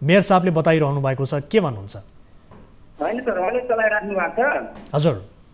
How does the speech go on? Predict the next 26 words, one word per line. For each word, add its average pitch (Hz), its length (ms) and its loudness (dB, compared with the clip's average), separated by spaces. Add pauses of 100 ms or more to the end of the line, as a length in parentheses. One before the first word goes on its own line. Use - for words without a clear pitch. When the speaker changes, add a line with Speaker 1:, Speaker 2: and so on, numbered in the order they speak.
(420)
Speaker 2:
उहाँले 226 240 0
कहिले 226 300 0
खेलकुदको 226 560 -2
नाममा 214 340 0
भन्नुहुन्छ, 180 380 0
होइन 180 260 0
सर, 214 220 -2
उहाँले 185 200 -4
खेलकुदमा 202 560 -2
हाले 180 200 -2
भन्नुहुन्छ, 185 500 0
फिङ्गर 190 260 0
कपको 202 300 0
लागि 190 200 0
खर्च 180 360 -2
गरे 185 140 0
भन्नुहुन्छ, 170 320 -2
कहिले, 175 380 2
कहिले 196 320 2
चाहिँ 202 200 -4
कहाँको 196 260 -4
मेलामा 190 420 0
खर्च 185 300 -2
गरे 185 180 4
भन्नुहुन्छ, 170 360 -2
होइन? 180 400 0